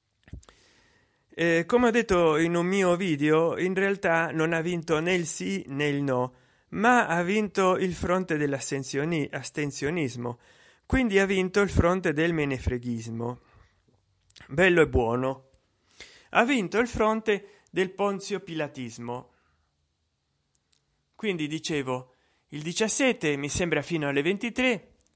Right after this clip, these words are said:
si è, eh, votato e il diciotto si è saputo che non si è raggiunto il quorum e tutti a festeggiare.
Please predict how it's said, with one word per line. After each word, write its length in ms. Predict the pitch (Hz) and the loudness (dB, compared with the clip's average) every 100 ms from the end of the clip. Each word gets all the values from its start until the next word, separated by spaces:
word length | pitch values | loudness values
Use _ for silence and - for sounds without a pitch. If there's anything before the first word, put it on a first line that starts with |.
| _ _ _ _ _ _ _ _ | _ _ _ _ _ _ _ _
si 300 | - - 208 | -10 -4 6
è, 720 | 208 185 156 131 131 139 135 | 6 8 4 2 -2 -2 0
eh, 40 | 131 | 0
votato 800 | 143 143 139 123 117 196 247 233 - - - - - - _ _ _ _ _ _ _ _ _ - - - _ | 2 4 4 2 2 4 4 2 -8 -12 -12 -16 -20 -20 _ _ _ _ _ _ _ _ _ -20 -20 -20 _
e 80 | - | 4
il 120 | 262 | 4
diciotto 460 | 277 185 214 196 214 | 2 0 2 2 2
si 140 | - | 2
è 20 | 214 | 2
saputo 720 | - - 147 131 143 156 _ _ _ - | 2 0 -2 0 -2 -4 _ _ _ -4
che 140 | 202 | 0
non 160 | 220 220 | 0 2
si 140 | 226 | 2
è 40 | |
raggiunto 400 | 196 165 165 160 | 2 2 -2 0
il 100 | 151 | -2
quorum 460 | - 123 120 120 131 - _ _ | 0 0 0 0 -2 -8 _ _
e 180 | - 247 | 0 0
tutti 480 | 247 285 262 220 208 | 6 4 4 2 0
a 120 | - | 2
festeggiare. 880 | 160 165 147 147 123 117 110 110 117 | 6 6 4 -4 -2 -2 -2 -4 -6